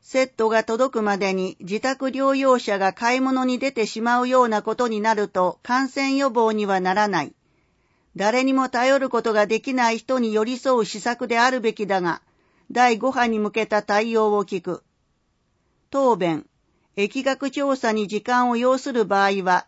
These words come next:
別の電話連絡で同セットを紹介する人員を配置し対応する。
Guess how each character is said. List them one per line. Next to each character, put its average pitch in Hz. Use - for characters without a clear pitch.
別 214
の 254
電 247
話 262
連 254
絡 214
で 190
同 254
セ 269
ッ 262
ト 208
を 196
紹 233
介 233
す 220
る 220
人 247
員 233
を 226
配 220
置 220
し 196
対 214
応 202
す 185
る。 165